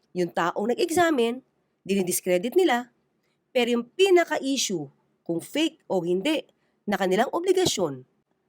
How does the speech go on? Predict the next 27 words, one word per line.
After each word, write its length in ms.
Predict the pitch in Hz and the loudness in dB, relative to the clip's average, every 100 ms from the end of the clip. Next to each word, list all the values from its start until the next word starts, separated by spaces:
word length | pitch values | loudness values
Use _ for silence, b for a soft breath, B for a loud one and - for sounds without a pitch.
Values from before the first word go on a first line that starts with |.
| _ | _
na 160 | 156 | -10
patunayan 560 | - 151 196 269 302 240 | -8 -4 -2 -2 0 -2
na 80 | 226 | -2
totoo 320 | 226 220 220 | -4 -2 0
yung 160 | 226 208 | 0 0
kanilang 400 | 202 190 175 175 | 0 2 2 2
video, 480 | 359 359 190 180 - _ _ _ _ - | 2 2 -2 -2 -6 _ _ _ _ -6
hindi 320 | 294 277 247 | -2 0 -2
pa 160 | 240 233 | -2 -2
rin 160 | 240 | -2
nila 240 | 214 139 131 _ _ - | -2 -4 -12 _ _ -8
naibibigay 720 | 226 - 214 233 185 151 143 - | -4 -2 -2 -2 -4 -4 -6 -6
ang 80 | 208 | -8
ebidensya. 680 | 269 240 269 262 - 285 233 _ _ _ _ _ - | -4 -4 -2 -4 -6 -10 -12 _ _ _ _ _ 0
Sinisira 640 | - 285 - 349 370 370 | 4 4 6 6 6 6
nyo 240 | 359 330 | 6 4
yung 60 | 302 | 2
taong 280 | 285 294 320 | 0 2 2
nag-evaluate 880 | 285 - 294 254 254 196 175 151 - _ _ _ _ | 0 0 0 2 2 2 2 2 -2 _ _ _ _
without 400 | - 349 302 311 _ _ _ _ | 4 6 6 2 _ _ _ _
discussing 720 | 226 359 - 311 302 - 254 | 4 6 4 -2 -2 0 2
the 80 | 254 | 2
truthfulness 720 | - 359 359 - 285 240 220 | 2 0 0 2 2 4 0
of 160 | - 294 | 0 2
your 160 | 320 - | 4 4
own 220 | 320 254 | 2 4
video. 500 | 320 254 320 302 | 4 6 4 2